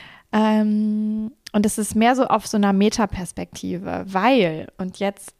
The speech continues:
sage ich was, wo ich so, so Spaß hab, das zu sagen, ähm, du wirst von mir niemals eine Anleitung kriegen,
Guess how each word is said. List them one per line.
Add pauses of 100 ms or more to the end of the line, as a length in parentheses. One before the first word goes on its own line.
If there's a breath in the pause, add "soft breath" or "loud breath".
sage
ich
was,
wo
ich
so,
so
Spaß
hab,
das
zu
sagen, (1160 loud breath)
ähm,
du
wirst
von
mir
niemals
eine
Anleitung
kriegen,